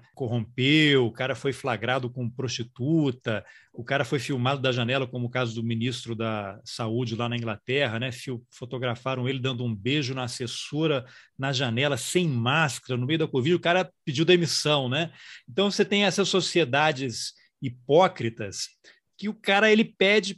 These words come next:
pra sair, né? Acho que o Brasil não é nem mais hipócrita, porque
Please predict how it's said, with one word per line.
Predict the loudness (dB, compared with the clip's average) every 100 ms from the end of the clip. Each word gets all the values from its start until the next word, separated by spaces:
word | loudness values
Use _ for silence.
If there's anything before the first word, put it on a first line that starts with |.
| -10
pra | -8
sair, | -6 -2 -2 2 0
né? | 0 -2
Acho | -4 -2
que |
o | 2
Brasil | 2 2 0
não | -2 -2
é |
nem | -2
mais | -2 -2 -2
hipócrita, | -2 2 2 2 -4 -6 -6
porque | -8 -4 2 2 0